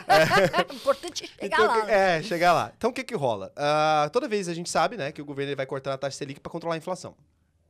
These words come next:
Speaker 1: Ou ele vai, pra controlar a inflação, não, ele vai aumentando a taxa Selic pra controlar a inflação. Então ele vai aumentando a taxa Selic porque aumenta os juros, aumenta o custo do dinheiro, a inflação diminui. E quando ele quer estimular a economia, ele vai cortando a taxa Selic, vai cortando a taxa Selic, vai cortando a taxa Selic.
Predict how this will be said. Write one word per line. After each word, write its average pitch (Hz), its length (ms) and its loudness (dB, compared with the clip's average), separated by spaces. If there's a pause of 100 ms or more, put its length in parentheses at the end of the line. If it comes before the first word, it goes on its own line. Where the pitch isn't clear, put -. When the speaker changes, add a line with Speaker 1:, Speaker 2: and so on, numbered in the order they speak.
(680)
Speaker 1:
Ou 175 320 -2 (360)
ele 170 180 -8
vai, 143 400 0
pra 131 140 -8
controlar 135 220 -8
a - 20 -8
inflação, 143 200 -12
não, 139 80 -10
ele 101 40 -16
vai 110 100 -8
aumentando 127 340 -8
a 131 60 -10
taxa 131 160 -10
Selic 123 160 -16
pra 135 80 -12
controlar 143 260 -10
a - 20 -12
inflação. 165 340 -12
Então 147 100 -14
ele 165 60 -8
vai 175 60 -2
aumentando 165 260 -6
a - 40 -4
taxa 160 180 -10
Selic 165 220 -12
porque - 140 -12
aumenta 123 300 -8 (140)
os 120 100 -12
juros, 180 320 -16
aumenta 123 340 -12
o - 20 -18
custo 123 300 -18
do - 20 -18
dinheiro, 156 340 -10 (200)
a 131 80 -8
inflação 139 360 -6
diminui. 135 340 -12 (360)
E 277 80 -10
quando 349 220 0
ele 226 100 -6
quer 151 140 -6
estimular 135 420 -4
a - 20 -6
economia, 120 320 -8
ele 175 80 -4
vai 120 100 -6
cortando 120 300 -10
a 117 40 -12
taxa 120 180 -12
Selic, 147 260 -12
vai 139 80 -12
cortando 117 280 -10
a - 20 -20
taxa 113 180 -12
Selic, 127 180 -16
vai 123 100 -14
cortando 117 220 -16
a 113 100 -18
taxa 117 80 -14
Selic. 151 340 -14